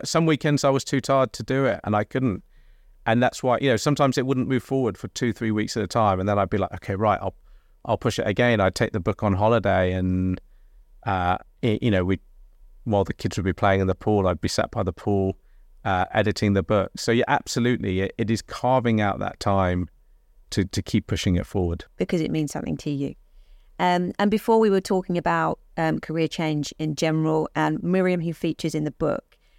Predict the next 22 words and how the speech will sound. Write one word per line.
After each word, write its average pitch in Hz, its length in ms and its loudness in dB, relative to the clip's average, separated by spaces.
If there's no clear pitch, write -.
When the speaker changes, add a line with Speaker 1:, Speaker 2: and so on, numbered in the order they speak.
Speaker 2:
do 208 80 0
you - 20 4
want 208 100 4
to 226 60 2
share 202 220 2
a 196 40 4
bit 196 120 0
about 190 260 0
her 180 440 0
story? 165 460 0
'Cause - 100 -8
I 143 60 4
think 185 220 -4
it's 165 100 -2
a 170 60 -2
really 160 180 -2
fascinating - 560 -4
one. - 160 -4
Speaker 1:
Yeah, 139 220 4
so 139 260 2
I, 95 180 0
I 131 220 2